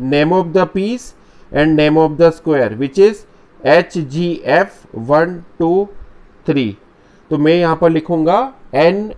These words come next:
एफ़ three। Black ने खेला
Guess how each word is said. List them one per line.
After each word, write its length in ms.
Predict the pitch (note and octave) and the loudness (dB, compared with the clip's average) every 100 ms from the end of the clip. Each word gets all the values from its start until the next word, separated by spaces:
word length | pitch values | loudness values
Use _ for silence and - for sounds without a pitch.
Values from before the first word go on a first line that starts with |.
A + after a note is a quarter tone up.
| - B2+ | -6 0
एफ़ 300 | C#3+ D3+ - - - - - - - | 2 0 -6 -20 -20 -20 -20 -16 -8
three। 280 | C3+ A2 F#2 - - - - - - _ - | -6 -6 -10 -20 -20 -20 -20 -20 -20 _ -16
Black 440 | A#2 C#3+ D#3 E3+ | -2 2 2 0
ने 140 | F#3 F3+ | -4 -4
खेला 440 | F3+ D#3+ F3 G#3 | 0 2 2 0